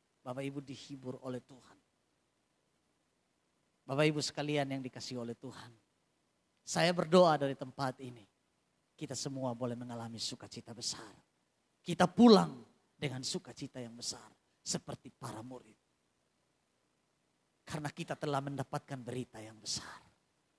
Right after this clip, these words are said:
Amin buat renungan firman Tuhan pada pagi hari ini. Saya ajak kita semua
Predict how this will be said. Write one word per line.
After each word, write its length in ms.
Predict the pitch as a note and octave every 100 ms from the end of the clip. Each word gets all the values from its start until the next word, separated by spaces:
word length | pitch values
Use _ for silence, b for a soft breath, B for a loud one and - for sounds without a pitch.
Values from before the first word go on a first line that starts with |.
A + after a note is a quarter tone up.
| _ _ _ _ _ _ _ -
Amin 300 | E3+ G3 F#3+
buat 400 | F3+ F3 E3+ E3 E3 - - _ -
renungan 400 | D3 D#3 D#3 D3
firman 400 | C#3+ D#3 D3 C#3+
Tuhan 480 | C3+ D3+ D#3 D3+ E3 F3+ _ _ _ _ _ _ _ _ _
pada 220 | - B2+ A#2
pagi 240 | C#3+ C3+
hari 380 | C#3+ C#3+ D3+ D3+
ini. 140 | D#3+ E3+ - _ _ _ _ _ _ _ _ _ _ _ _ _ _ _ _ _ _ _ _ _ _
Saya 400 | - D#3+ E3+ F3
ajak 260 | E3+ E3+
kita 80 | F3+
semua 540 | - E3+ F3 E3 C#3+